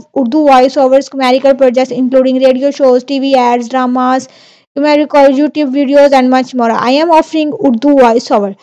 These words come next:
तो आप लोग देख सकते हैं कि कितने साफ सुथरा काम है, कितना अच्छा काम है, और यहाँ से लो-, ये कमा रहे हैं। ये पाकिस्तान से हैं basically, name इनका Hadeer Iqbal है और December से इन्होंने प-, Fiverr को ज्वाइन किया हुआ है।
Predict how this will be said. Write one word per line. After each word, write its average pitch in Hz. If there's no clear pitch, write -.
तो -
आप 269
लोग 294
देख 285
सकते -
हैं 302
कि 294
कितने 330
साफ 277
सुथरा 302
काम 277
है, 294
कितना 285
अच्छा 285
काम 269
है, 277
और 277
यहाँ 262
से 311
लो-, 269
ये 262
कमा 247
रहे 277
हैं। 277
ये 294
पाकिस्तान 302
से 320
हैं 302
basically, 294
name 269
इनका 277
Hadeer 262
Iqbal 247
है 285
और 254
December 262
से 294
इन्होंने 277
प-, 262
Fiverr 247
को 247
ज्वाइन 233
किया 294
हुआ 285
है। 269